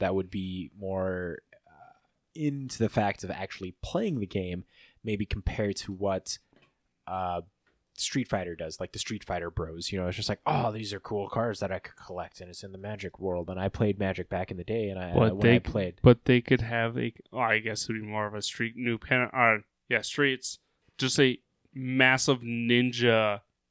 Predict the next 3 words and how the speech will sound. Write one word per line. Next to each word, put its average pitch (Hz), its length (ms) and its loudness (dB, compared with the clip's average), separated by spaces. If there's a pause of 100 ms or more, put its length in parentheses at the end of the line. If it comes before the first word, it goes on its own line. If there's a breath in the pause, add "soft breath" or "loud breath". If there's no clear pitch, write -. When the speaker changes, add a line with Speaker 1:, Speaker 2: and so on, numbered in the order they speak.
(440)
Speaker 2:
centralized 110 1120 2
commander 104 460 -4
decks. 104 560 -10